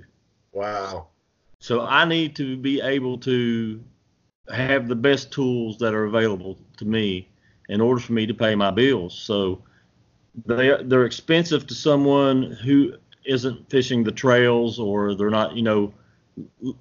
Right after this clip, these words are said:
Speaker 2: looking for, at this as a, a chunk of supplemental income. If they're just out doing it for fun, it can, it can be ex-,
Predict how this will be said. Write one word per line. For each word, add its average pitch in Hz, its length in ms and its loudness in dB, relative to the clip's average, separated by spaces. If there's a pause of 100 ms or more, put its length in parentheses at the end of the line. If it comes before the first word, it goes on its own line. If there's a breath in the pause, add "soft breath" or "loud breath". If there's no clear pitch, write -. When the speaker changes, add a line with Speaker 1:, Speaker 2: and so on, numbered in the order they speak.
(160)
Speaker 2:
looking 131 480 4
for, 113 420 2 (260)
at 120 140 -2
this 123 300 2
as 113 180 2
a, 101 240 0
a 101 80 -6
chunk 123 340 2
of 107 120 -2
supplemental 120 600 2
income. 117 380 2
If 110 100 2
they're 135 120 2
just 131 240 0
out 120 180 4
doing 120 180 2
it 110 80 -8
for 110 100 -12
fun, 123 260 0
it 165 120 0
can, 180 200 -6
it 185 100 -6
can 185 120 -2
be 123 140 6
ex-, 101 140 -4